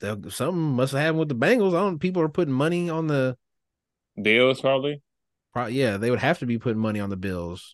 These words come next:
Speaker 1: for it to move that way. And see, that's why I need, I can't look, everything's weird on the fucking computer instead of my phone,
Speaker 2: I
Speaker 1: 'cause I
Speaker 2: thought it
Speaker 1: don't know
Speaker 2: would
Speaker 1: how
Speaker 2: be
Speaker 1: to
Speaker 2: the move.
Speaker 1: look.
Speaker 2: If they would have had Bengals at three and a half, I definitely would have been like, "Yep."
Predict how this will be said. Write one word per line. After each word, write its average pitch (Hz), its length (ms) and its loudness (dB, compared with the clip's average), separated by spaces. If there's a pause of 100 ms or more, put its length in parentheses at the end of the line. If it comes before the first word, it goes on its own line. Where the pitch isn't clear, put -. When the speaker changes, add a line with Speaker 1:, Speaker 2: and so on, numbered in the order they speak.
Speaker 1:
for 101 120 -6
it 90 100 -8
to 101 80 -6
move 101 320 -4
that 110 200 -4
way. 98 340 -8 (1080)
And 113 100 -6
see, 135 160 -2
that's 175 180 2
why 110 160 2
I 139 60 0
need, 110 300 -2
I 120 120 -6
can't 113 340 -4
look, 107 160 -4 (100)
everything's 127 500 -2
weird 101 360 -2
on 95 160 -4
the 87 100 -10
fucking 90 320 -12
computer 82 460 -12
instead 82 240 -10
of 80 60 -8
my 73 140 -10
phone, 78 320 -10
Speaker 2:
I 135 100 4
Speaker 1:
'cause - 100 -2
I 123 60 4
Speaker 2:
thought - 40 2
it 113 40 4
Speaker 1:
don't 113 80 4
know 110 80 4
Speaker 2:
would - 20 0
Speaker 1:
how 113 100 2
Speaker 2:
be 110 40 2
Speaker 1:
to - 20 0
Speaker 2:
the 104 60 0
move. 104 220 -2
Speaker 1:
look. 113 160 2
Speaker 2:
If - 60 -10
they 156 120 4
would 175 140 4
have 156 260 6
had 143 160 -4 (140)
Bengals 151 260 -6
at 131 140 -4
three 147 160 -4
and 135 100 -6
a - 20 -8
half, 139 320 0
I 123 80 0
definitely 117 340 -2
would 107 80 -4
have 101 40 -8
been 107 100 0
like, 98 200 -2
"Yep." 104 540 2